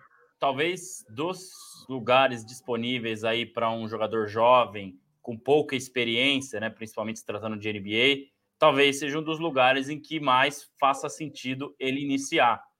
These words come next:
né? Vamos lembrar, e o Fábio pode me ajudar melhor, mas o nosso querido Greg Popovich,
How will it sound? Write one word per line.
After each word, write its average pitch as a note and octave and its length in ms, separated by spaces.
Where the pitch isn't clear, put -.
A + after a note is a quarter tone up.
né? A2 340
Vamos A2 260
lembrar, A#2 340
e - 20
o A#2+ 60
Fábio B2 320
pode B2+ 300
me B2+ 80
ajudar A#2 640
melhor, A2+ 480
mas G#2+ 400
o A#2 80
nosso A#2 560
querido A#2+ 400
Greg A2+ 280
Popovich, A#2 720